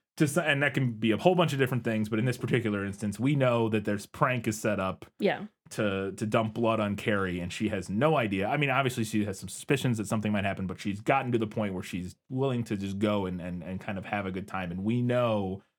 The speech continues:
Speaker 1: what is coming. Um, and we keep hoping maybe it's not gonna happen. But I wanted to know if the book had this similar dramatic irony, 'cause I could see both ways. I could, I, I could imagine a book where we don't know this is all being set up, and we
Speaker 2: Mm-hmm.
Speaker 1: find out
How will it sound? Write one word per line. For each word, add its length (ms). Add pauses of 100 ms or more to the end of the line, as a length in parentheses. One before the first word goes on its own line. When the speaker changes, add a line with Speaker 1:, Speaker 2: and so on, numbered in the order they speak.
(260)
Speaker 1:
what 280
is 160
coming. 480 (480)
Um, 260
and 240
we 140
keep 200
hoping 580
maybe 280
it's 160
not 240
gonna 200
happen. 520 (340)
But 120
I 60
wanted 260
to 80
know 280
if 200
the 100
book 340
had 240
this 160
similar 380
dramatic 460
irony, 260
'cause 160
I 60
could 180
see 160
both 240
ways. 240
I 60
could, 160
I, 340
I 80
could 160
imagine 720
a 80
book 320
where 160
we 140
don't 340
know 240
this 180
is 100
all 140
being 260
set 240
up, 140
and 100
we 100
Speaker 2:
Mm-hmm. 80
Speaker 1:
find 200
out 220